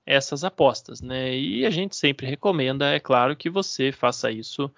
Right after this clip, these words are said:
com muita responsabilidade, né? Que você só aposte aquilo que você pode perder, né? Não digo nem o que você pode ter,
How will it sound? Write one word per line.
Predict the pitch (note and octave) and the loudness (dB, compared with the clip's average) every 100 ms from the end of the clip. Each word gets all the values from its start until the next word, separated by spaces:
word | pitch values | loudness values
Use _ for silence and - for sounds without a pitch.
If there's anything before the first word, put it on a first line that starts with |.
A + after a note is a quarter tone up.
| - - _ | -20 -20 _
com | - | -2
muita | C#3 C3+ C3+ C#3 C3+ B2+ | 0 0 4 6 6 4
responsabilidade, | C3 - B2+ - B2 A#2+ B2+ B2+ E3 - _ _ _ | 0 -8 -6 -2 -2 -2 2 4 2 -2 _ _ _
né? | C3+ | -10
Que | C3+ C#3 | -6 -4
você | C#3+ - | -4 -4
só | - E3 | 4 4
aposte | C#3+ - D3 D#3+ - - | 6 6 4 4 -6 -6
aquilo | F3 - - D3 | -4 -4 -4 -6
que | D3+ | -6
você | D3 D3+ - | -8 -8 -8
pode | C#3 C3+ C3+ D3 D3+ D3 - | 0 4 4 2 -4 -4 2
perder, | F#3 F3 B2+ A2 _ | 2 2 -2 -10 _
né? | B2+ B2+ | -4 -2
Não | C3 C3 C3+ | -2 -6 -6
digo | D#3 D#3 D#3+ | -2 0 2
nem | F#3+ | 2
o | A#3+ | 0
que | - | -2
você | G3+ - | -4 -4
pode | G3 D#3+ D#3 | 2 4 4
ter, | C#3 - D3+ | 0 2 2